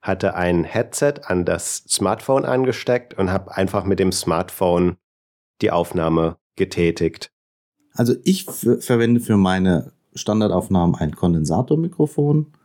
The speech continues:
Speaker 2: was ich an einem Digitalmischpult angeschlossen hab, das über den Rechner aufgenommen wird. Das ist diese Woche nicht möglich. Deswegen habe ich jetzt im Einsatz auch ein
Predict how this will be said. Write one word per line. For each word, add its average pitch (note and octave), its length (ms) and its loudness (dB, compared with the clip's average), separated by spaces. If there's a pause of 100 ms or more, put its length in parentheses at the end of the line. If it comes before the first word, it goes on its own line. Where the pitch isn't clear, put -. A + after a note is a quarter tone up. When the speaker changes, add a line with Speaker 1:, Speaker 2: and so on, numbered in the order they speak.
(580)
Speaker 2:
was G2+ 340 0
ich G2+ 160 0 (120)
an F#2+ 180 2
einem F2 200 0
Digitalmischpult B2 920 -2
angeschlossen G#2+ 680 -2
hab, F#2 180 0 (320)
das - 420 -6
über E2 280 0
den D#2+ 240 0
Rechner G#2 760 0 (540)
aufgenommen D2 500 -2
wird. B1+ 240 -8 (1500)
Das A2+ 360 -2
ist - 420 -4
diese G2+ 260 4
Woche F#2 220 0
nicht - 420 -2
möglich. D#2 840 2 (240)
Deswegen A#2+ 420 2
habe F#2+ 240 -2
ich - 400 -6 (140)
jetzt F#2 360 -2
im - 140 -2
Einsatz G#2+ 640 0 (120)
auch - 280 0 (160)
ein F2 340 0